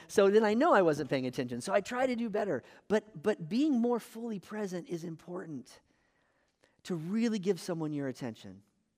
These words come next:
I, one of the lessons that I learned, uh, from this, this is really great. Um, early in my career, I was a, a, a youth pastor, and then I went to California, and I was a youth intern at a really big church.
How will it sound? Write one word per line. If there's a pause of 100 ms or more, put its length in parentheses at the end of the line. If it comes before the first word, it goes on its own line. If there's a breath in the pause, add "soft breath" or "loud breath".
(840)
I, (200)
one
of
the
lessons
that
I
learned, (100)
uh, (200)
from
this,
this
is (420 loud breath)
really
great.
Um, (340)
early
in
my
career,
I
was
a,
a,
a
youth
pastor,
and
then
I
went
to
California,
and
I
was
a
youth
intern
at
a
really
big
church.